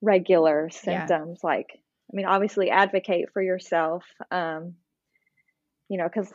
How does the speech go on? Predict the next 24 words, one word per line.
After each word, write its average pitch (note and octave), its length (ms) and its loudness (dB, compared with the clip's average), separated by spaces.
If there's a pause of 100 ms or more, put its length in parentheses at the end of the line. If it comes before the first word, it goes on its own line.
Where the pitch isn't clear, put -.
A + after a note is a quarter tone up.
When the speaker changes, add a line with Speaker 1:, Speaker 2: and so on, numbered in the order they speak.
(120)
Speaker 1:
it F3 140 -2
does F#3 240 2
look F3 180 -2
different F3+ 340 -2
for - 100 -2
everyone. E3+ 580 -2 (300)
And, A3+ 500 0 (160)
um, F#3+ 260 -2
you G#3+ 80 -4
know, A3+ 80 2
I G#3+ 100 2
did A3 180 -2
some A3 160 -6
work G3 200 -4
with F#3 160 -2
you A3 560 4 (520)
between B3 420 0
surgeries, F#3+ 540 0
like, F3 200 -2
just F#3 260 -2 (240)
changing F#3+ 440 -6
diet E3+ 640 0
and E3 260 -6
Speaker 2:
Mm-hmm. - 140 -20